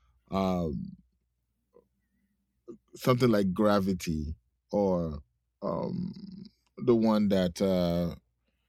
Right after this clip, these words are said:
the one that was done by, what's his name? Um, I've forgotten the name of the film.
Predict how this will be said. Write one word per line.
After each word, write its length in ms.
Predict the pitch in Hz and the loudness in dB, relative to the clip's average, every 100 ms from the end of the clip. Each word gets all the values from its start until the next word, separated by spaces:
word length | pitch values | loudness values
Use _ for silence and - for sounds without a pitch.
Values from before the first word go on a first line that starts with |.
| _ _ _ _ _ _ _ _ _ | _ _ _ _ _ _ _ _ _
the 140 | - 113 | 0 4
one 240 | 117 120 | 6 8
that 160 | 110 101 | 6 6
was 240 | 98 95 | 4 0
done 360 | 98 107 104 98 | 4 6 6 6
by, 640 | 90 90 87 87 90 90 82 - - - - | 4 4 4 4 4 2 -2 -8 -20 -20 -10
what's 240 | 98 90 | -6 -4
his 180 | 87 87 | -4 -2
name? 380 | 82 73 76 - _ | -2 0 -4 -8 _
Um, 720 | - 90 87 90 - - - - _ _ _ _ _ _ _ _ _ _ _ _ - | -4 -2 0 -2 -4 -6 -8 -12 _ _ _ _ _ _ _ _ _ _ _ _ -12
I've 60 | - | -4
forgotten 380 | 117 113 107 101 | 2 2 4 4
the 60 | |
name 200 | 92 95 | 6 6
of 80 | 87 | 4
the 60 | 82 | 0
film. 400 | - 92 87 | 0 2 2